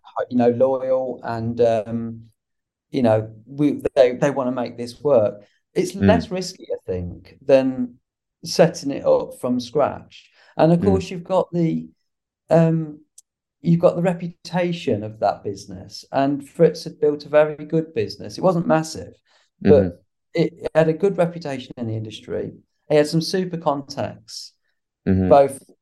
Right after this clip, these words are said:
Speaker 1: with interior designers and, um, you know, uh, and people that were running stock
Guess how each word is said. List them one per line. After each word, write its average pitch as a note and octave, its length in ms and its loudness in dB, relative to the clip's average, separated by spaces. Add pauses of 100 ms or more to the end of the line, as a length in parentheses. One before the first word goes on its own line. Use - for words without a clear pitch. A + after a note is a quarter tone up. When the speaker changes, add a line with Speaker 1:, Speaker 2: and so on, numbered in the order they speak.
(160)
Speaker 1:
with D3+ 140 0
interior C#3+ 320 2
designers B2+ 680 -2
and, A#2+ 320 -6
um, A2+ 480 0 (1160)
you D3 120 0
know, G#2 280 -2 (180)
uh, B2 260 -4
and C3+ 180 -6
people D3+ 260 -4
that C3 80 -2
were B2+ 120 0
running C3 240 -4
stock - 340 0